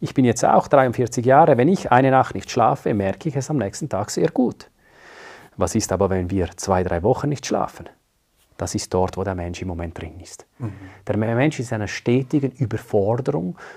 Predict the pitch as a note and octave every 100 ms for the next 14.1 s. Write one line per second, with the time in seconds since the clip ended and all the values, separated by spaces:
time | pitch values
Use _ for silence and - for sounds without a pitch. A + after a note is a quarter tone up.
0 | - - D3+ C3+ A#2 A#2 G#2+ F#2 F#2+ A2
1 | A2 F#2+ - G#2 - A#2+ G#2+ G#2 - B2
2 | - A#2 A2+ - A2+ G2+ C#3+ D#3+ - A#2+
3 | C#3 D3+ C3+ G#2+ G#2 G2+ F#2+ F#2 F2+ F2+
4 | G2+ F2 - - - - _ - - -
5 | G#2+ A2+ C#3 - B2 G#2+ B2 G2+ F#2+ G2+
6 | - F2+ E2+ - - - _ _ _ -
7 | - A#2 G2 G2+ C#3+ C#3+ B2+ A#2 A#2 A#2
8 | A2 A2 A#2 G#2 A2+ A#2 B2+ A#2+ - -
9 | - G#2 - G2+ B2+ B2 G#2 G2+ F#2+ F#2+
10 | F2+ F#2 F2 - F#2+ G#2 A2 - G2 -
11 | - G#2+ G2 F2+ - A#2+ - - _ _
12 | - - - G2+ F#2+ G2 G2+ G#2 - G2+
13 | G2 A2 - _ - G2+ G#2+ A2 G2+ E2+